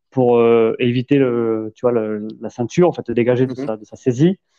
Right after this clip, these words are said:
Speaker 1: Et en fait, euh, en roulant, lui, il, il, juste avant, il m'a attrapé le bras, ce qui fait que quand je suis parti, ça m'a tendu le bras à fond.
Speaker 2: Ah ouais.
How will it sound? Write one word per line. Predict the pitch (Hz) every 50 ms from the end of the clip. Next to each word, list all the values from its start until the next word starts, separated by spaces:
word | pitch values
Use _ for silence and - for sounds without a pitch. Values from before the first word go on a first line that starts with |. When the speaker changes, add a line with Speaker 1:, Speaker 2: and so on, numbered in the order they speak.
| _ _ _ _ _ _ _ -
Speaker 1:
Et | 127
en | 127 127 123
fait, | - - 165 165 160 -
euh, | 147 139 131 131 -
en | 131 135 139
roulant, | 131 127 151 156 160 170 185 190
lui, | 175 160 175 175 165 156
il, | 143 139 127
il, | - 139 131
juste | 123 165 160 - -
avant, | 147 143 147 160 170
il | 170
m'a | 156 139
attrapé | 127 127 - 127 123 - 135
le | 135
bras, | 131 127 135 160 170
ce | - -
qui | - -
fait | - - 156
que | - 147
quand | 135 - - 147
je | 139 -
suis | - 143
parti, | - - 156 - _ _ - 185 196
ça | - - 131
m'a | 127 123
tendu | 120 - - 170 170 165 156 175
le | 165 160
bras | 151 139 139 147 143 135
à | 131
fond. | - _ - 175 202 226 - _ _ _ _ _ _ _ 110
Speaker 2:
Ah | 113 117 117
ouais. | 113 110 113